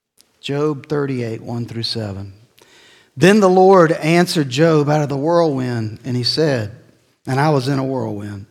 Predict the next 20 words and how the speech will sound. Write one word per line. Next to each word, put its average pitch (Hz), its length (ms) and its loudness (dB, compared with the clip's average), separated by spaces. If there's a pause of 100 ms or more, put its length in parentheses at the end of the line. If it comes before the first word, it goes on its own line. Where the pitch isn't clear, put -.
(1700)
Listen 151 260 -4
to 110 80 -2
these 98 200 -10
words. 101 520 -10 (720)
"Who 240 480 0
is 180 480 2
this 117 480 -4
that 127 280 -12
darkens 170 640 0
counsel 156 720 -4
by 123 240 -6
words 143 520 -4
without 135 480 -6
knowledge? 101 840 -10 (1200)
Dress 190 360 4
for 190 180 0
action 185 440 2
like 165 280 0
a 156 60 0
man. 117 540 -4